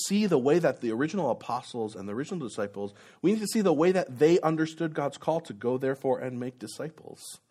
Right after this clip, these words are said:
And the way that they understood that should shape and interpret how we think about and understand that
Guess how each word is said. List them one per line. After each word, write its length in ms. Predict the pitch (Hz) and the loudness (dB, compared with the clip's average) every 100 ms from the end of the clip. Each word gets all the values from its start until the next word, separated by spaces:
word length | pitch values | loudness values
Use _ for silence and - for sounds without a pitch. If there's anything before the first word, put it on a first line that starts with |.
| _ _ _ _ _ _ _ _ _ | _ _ _ _ _ _ _ _ _
And 140 | - 135 | -6 0
the 80 | 131 | 4
way 140 | 160 | 4
that 220 | 170 113 | 4 2
they 260 | 143 170 170 143 | 4 4 2 0
understood 480 | 156 143 - 165 | 0 -2 -2 -4
that 180 | 175 101 | 0 -2
should 280 | - 175 175 | -2 -2 -2
shape 380 | - 165 190 - | -4 -2 -2 0
and 160 | 170 | 0
interpret 440 | 143 127 180 - 127 | 0 -2 -4 -6 -4
how 180 | 135 135 | 0 2
we 200 | 135 240 | 2 -2
think 280 | - 90 | -4 -10
about 320 | - - - - | -8 -8 -8 -10
and 140 | 92 | -16
understand 580 | 85 85 85 - 80 80 | -14 -14 -16 -16 -16 -16
that 140 | 87 | -18